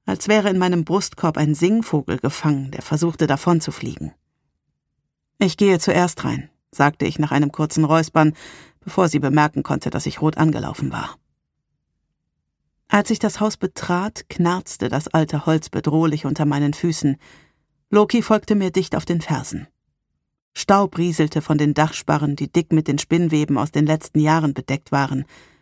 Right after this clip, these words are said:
Das Innere des Hauses war dunkel und es roch muffig.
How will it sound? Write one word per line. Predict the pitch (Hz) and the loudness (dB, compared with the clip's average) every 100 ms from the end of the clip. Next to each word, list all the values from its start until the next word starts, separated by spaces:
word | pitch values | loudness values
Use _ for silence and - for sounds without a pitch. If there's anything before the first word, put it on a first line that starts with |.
| _ _ _ | _ _ _
Das | 196 160 | -6 2
Innere | 226 233 220 | 2 4 0
des | 185 - | 0 0
Hauses | 196 196 180 - | 0 0 -2 0
war | 175 | 0
dunkel | 185 190 202 170 143 139 - - | 2 0 0 0 -2 -6 -10 -6
und | 147 | -4
es | - - | -4 2
roch | 156 - | 2 2
muffig. | 151 151 - - | -10 -10 -12 -14